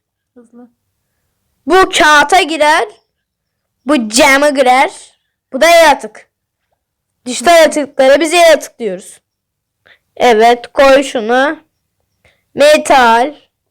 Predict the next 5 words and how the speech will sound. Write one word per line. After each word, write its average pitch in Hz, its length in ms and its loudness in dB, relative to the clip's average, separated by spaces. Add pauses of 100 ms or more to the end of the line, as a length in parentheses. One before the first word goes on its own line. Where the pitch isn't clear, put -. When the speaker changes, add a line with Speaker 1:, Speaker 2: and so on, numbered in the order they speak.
(720)
Speaker 2:
plastik 311 680 -4
balon. 233 920 0 (560)
Kitaplar 311 580 0
da 392 140 -2
kağıttır. 302 640 -2